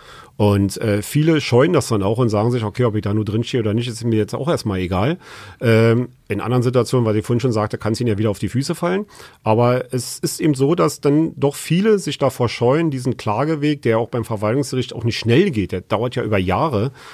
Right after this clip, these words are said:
äh, äh, zu gehen. Und das, damit hängt das sicherlich zusammen, ja. Und üb-, nur über diese Klagewege kriegt man's auch hin. Es sei denn, Abgeordnete in verschiedenen, äh,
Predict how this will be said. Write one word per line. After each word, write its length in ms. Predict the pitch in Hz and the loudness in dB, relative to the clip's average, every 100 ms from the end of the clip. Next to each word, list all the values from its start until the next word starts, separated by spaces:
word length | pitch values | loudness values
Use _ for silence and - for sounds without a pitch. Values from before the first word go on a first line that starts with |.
| - - - | -20 -10 0
äh, 520 | 110 117 127 117 110 | 2 4 2 2 0
äh, 120 | 113 | -2
zu 200 | - 127 | -2 0
gehen. 400 | 104 117 101 87 | 4 4 4 0
Und 400 | 104 104 - - | -2 -2 -4 -4
das, 180 | 120 123 | -4 -4
damit 340 | - 127 156 120 | -2 2 0 0
hängt 160 | 147 | 0
das 140 | 147 113 | 0 0
sicherlich 420 | 120 139 120 117 | -2 0 -2 -2
zusammen, 360 | - 95 92 82 _ - | -4 -2 -4 -6 _ -10
ja. 220 | 82 117 - - | -6 -6 -8 -14
Und 240 | - 117 - | -6 -6 -2
üb-, 240 | 180 - | -4 0
nur 200 | 143 220 | 2 2
über 180 | 262 165 | 2 0
diese 220 | 160 147 | 0 -2
Klagewege 560 | 147 120 135 143 143 135 | -2 -2 -2 0 0 0
kriegt 260 | 127 135 143 | -2 -4 -2
man's 180 | 127 | -2
auch 120 | 127 151 | -2 2
hin. 240 | 175 113 | 2 2
Es 220 | - - | -6 -6
sei 180 | 90 95 | -4 0
denn, 280 | 131 196 247 _ _ _ _ _ _ _ _ _ _ _ - | 2 2 -2 _ _ _ _ _ _ _ _ _ _ _ -6
Abgeordnete 600 | 120 180 151 147 156 147 | -2 2 4 4 2 2
in 100 | 139 | 0
verschiedenen, 720 | 123 113 - 139 143 127 123 | 0 -6 -2 2 2 2 0
äh, 280 | 117 110 - | -2 -4 -4